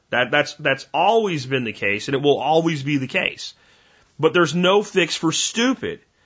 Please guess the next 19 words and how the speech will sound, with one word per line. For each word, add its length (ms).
And 140
when 140
you 100
do 260
things 300
like 180
respond 680
to 160
an 80
email 340
that 80
says, 160
"We 80
need 100
your 100
password 480
with 160
your 100
password," 680